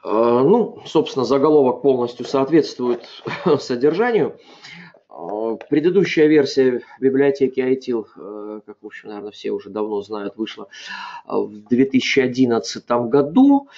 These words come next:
Э, с одной стороны, да, и я всегда это говорил, наверное, неплохо, что она довольно долго не менялась, потому что,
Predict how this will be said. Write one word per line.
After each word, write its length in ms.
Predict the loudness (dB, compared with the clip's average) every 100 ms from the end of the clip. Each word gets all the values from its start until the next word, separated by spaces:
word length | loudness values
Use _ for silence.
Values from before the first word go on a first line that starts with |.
| -18 -18 -8
Э, 140 | -4
с 100 | 0
одной 220 | 2 2 2
стороны, 340 | 2 2 2
да, 220 | 4 4
и 120 | 4
я 360 | 2 0 -2 -2
всегда 260 | -4 -4 -4
это 160 | -4
говорил, 340 | -6 -4 -4 -4
наверное, 300 | -4 -2 -2
неплохо, 460 | 0 0 0 -2
что 160 | -10 -8
она 160 | -6
довольно 320 | -4 -6 -6 -6
долго 320 | -6 -4 -6
не 280 | -2 0 0
менялась, 680 | -4 -8 -8 -8 -8 -12 -12
потому 440 | -12 -10 -10 -12
что, 480 | -14 -12 -6 -6